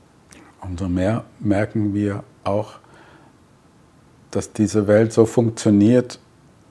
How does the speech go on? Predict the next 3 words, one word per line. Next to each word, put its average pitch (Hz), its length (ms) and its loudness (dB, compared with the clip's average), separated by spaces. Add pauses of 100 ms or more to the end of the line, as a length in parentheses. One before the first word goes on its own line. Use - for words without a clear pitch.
(120)
dass - 300 -4 (1200)
manchmal 107 720 0 (380)
wir 117 540 2